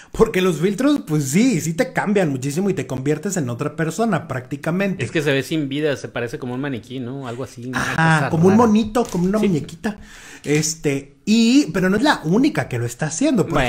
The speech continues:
Speaker 1: ejemplo, Thalía, también yo creo que Thalía últimamente, filtro tras filtro, y por ejemplo, aquí está como entre disfrazada como de Bella Aldama, ¿no? De Marimar.
Speaker 2: Y se ve como en aquellos tiempos, ¿no?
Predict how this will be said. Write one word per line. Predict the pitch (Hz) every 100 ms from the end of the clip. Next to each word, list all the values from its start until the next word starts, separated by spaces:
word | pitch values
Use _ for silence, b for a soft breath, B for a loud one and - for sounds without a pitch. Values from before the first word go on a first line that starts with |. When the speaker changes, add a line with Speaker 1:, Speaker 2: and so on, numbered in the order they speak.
| 160
Speaker 1:
ejemplo, | 160 202 220 B B B
Thalía, | - 160 170 170 190 180 165 202 285 - -
también | 156 165 175
yo | 214
creo | 190
que | 214
Thalía | - 151 151 151 180 190
últimamente, | 147 160 160 196 135 135 139 139 190 208 B B B
filtro | - 196 196 175 226
tras | 220 139 135
filtro, | - 156 151 170 233 - B B B
y | 180
por | 180 165
ejemplo, | 160 190 180 170
aquí | 156 - 190 208 262
está | 160 - 185
como | 226 214
entre | 180 175 156
disfrazada | 151 156 - 151 143 165 202
como | 175 135 131
de | 139
Bella | 156 185
Aldama, | 180 147 196 190 156
¿no? | 139 214 - -
De | 123
Marimar. | 143 143 147 175 165
Speaker 2:
Y |
se | 156 175
ve | 143 147
como | 151 220 160
en | 139
aquellos | 117 143 143 -
tiempos, | 208 233 127
¿no? | 165